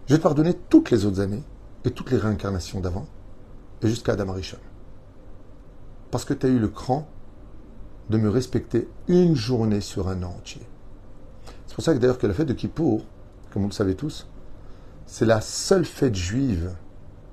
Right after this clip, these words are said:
où même les plus assimilés viennent au rendez-vous.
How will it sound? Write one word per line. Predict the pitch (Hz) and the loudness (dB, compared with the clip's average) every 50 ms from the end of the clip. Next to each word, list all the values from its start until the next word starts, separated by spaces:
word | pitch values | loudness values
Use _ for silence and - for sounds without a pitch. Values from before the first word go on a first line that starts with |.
| - - - - - - - - - - - | -18 -18 -18 -18 -16 -16 -16 -16 -10 0 4
où | 123 120 | 4 6
même | 127 147 175 170 147 | 8 8 6 6 4
les | 139 | 2
plus | - - 139 117 131 | 2 0 0 2 2
assimilés | 160 156 - - - 151 139 135 127 120 117 120 135 143 - - - - - - - - - - - - - - - - - - - - - - - - - - - - - - - | 2 2 0 -2 -2 0 2 2 2 2 2 2 0 -2 -6 -12 -16 -18 -18 -18 -16 -16 -14 -14 -14 -14 -16 -16 -16 -18 -16 -16 -16 -16 -16 -16 -14 -14 -16 -16 -16 -18 -12 -6 0
viennent | 104 98 117 107 95 | 2 4 4 4 2
au | |
rendez-vous. | 78 90 92 85 - 85 - - | 0 -2 -4 -4 -6 -8 -8 -12